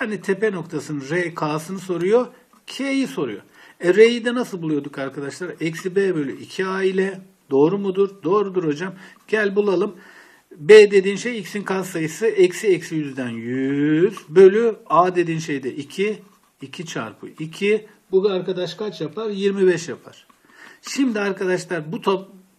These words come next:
tepe noktası nedir? R'ye F R değeridir. Ben şimdi F R'yi bulacağım. Yani F yirmi beşi. Tutup burada da yirmi beşi yerine yazdığımızda arkadaşlar iki çarpı yirmi beşin karesi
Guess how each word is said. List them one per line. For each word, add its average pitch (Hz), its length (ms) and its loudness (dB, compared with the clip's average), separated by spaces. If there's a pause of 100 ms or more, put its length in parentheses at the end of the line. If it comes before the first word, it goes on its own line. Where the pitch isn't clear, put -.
(120)
tepe 175 300 -2
noktası 185 420 -4
nedir? 208 380 -4 (340)
R'ye 165 460 2
F 147 500 2
R 165 280 0
değeridir. 190 640 0 (340)
Ben 202 140 -2
şimdi 208 260 -6
F - 180 -2 (440)
R'yi 156 360 2
bulacağım. 190 400 -4 (300)
Yani 135 200 -6
F 185 200 -2
yirmi 160 580 -4
beşi. 196 360 0 (540)
Tutup 214 360 -6
burada 214 220 2
da 202 60 4
yirmi 190 380 -4
beşi 165 240 -6
yerine 165 380 -2
yazdığımızda 143 640 -8
arkadaşlar 185 720 -6 (420)
iki 175 280 -8
çarpı 143 380 -6
yirmi 160 380 -6
beşin 190 280 2
karesi 185 640 -4